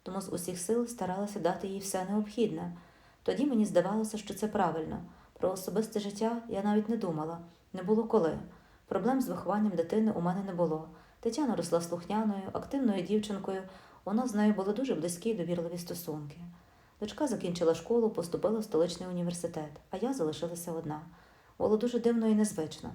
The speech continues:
У мене було занадто багато вільного часу, який я просто не знала, куди подіти. Саме тоді я і зустріла Павла. Він, як і я, був самотній. Ми почали з ним спілкуватися, але доньці я про це не розповідала, бо не вважала це чимось серйозним.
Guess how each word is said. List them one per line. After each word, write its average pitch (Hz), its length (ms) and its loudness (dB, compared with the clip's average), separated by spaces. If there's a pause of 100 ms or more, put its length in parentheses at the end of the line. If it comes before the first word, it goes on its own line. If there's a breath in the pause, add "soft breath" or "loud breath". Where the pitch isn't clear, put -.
(460 loud breath)
У 175 60 -8
мене 240 180 2
було 190 180 0
занадто 196 380 0
багато 208 340 -2
вільного 202 340 0
часу, 220 440 0 (220 loud breath)
який 240 220 2
я 269 60 4
просто 226 320 -2
не 190 100 -2
знала, 196 300 0
куди 180 200 -2
подіти. 160 500 -4 (580 loud breath)
Саме 208 320 2
тоді 214 220 0
я 240 140 8
і 233 40 4
зустріла 233 420 0
Павла. 160 400 0 (400 loud breath)
Він, 262 240 2
як 180 260 -2
і 175 40 -2
я, 180 160 0
був 190 160 -2
самотній. 156 580 -6 (380 loud breath)
Ми 226 80 0
почали 233 340 6
з - 20 6
ним 220 140 6
спілкуватися, 214 800 0 (400 loud breath)
але 180 220 4
доньці 226 320 0
я 160 60 2
про - 120 -6
це 202 140 -2
не 202 100 -2
розповідала, 156 640 -4 (100)
бо 175 100 0
не 175 100 0
вважала 220 360 -2
це 202 100 -8
чимось 175 360 -4
серйозним. 147 480 -4